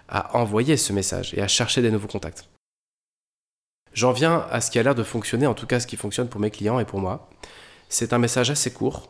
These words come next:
de cinq lignes, dans lequel on va suivre la trame suivante. Premièrement, « Bonjour un tel. » <laughs> Ensuite, « Je suis »,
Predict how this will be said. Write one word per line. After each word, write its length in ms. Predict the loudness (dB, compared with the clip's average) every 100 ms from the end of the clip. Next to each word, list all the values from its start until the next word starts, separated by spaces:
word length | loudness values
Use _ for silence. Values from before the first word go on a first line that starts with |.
| -12
de 320 | -4 -2 0
cinq 340 | 0 0 -2
lignes, 300 | -2 -2 -2 -6 -20 -20 -20 -20 _ -2
dans 120 | 2
lequel 260 | 2 4 2
on 40 |
va 120 | 2
suivre 440 | -2 0 -2 -2 -8 -20 _
la 120 | -4 -2
trame 260 | -2 -4
suivante. 520 | -4 -6 -6 -8 -16 -10 -8 -8 -10 -14 -18 -20 -20 -20 _ _ _ _ _ _ _ _ _ _ _ _ _ _ _ _ _ _
Premièrement, « 640 | -2 2 2 2 2 0 -8 -20 _ _ _ _ -10
Bonjour 400 | -2 0 2 0
un 80 | 0
tel. » 240 | -2 -2 -6 -4 0
<laughs> 180 | 0 0
Ensuite, « 380 | 0 0 -2 -2
Je 200 | 0 2
suis », 480 | 2 0 -2 -6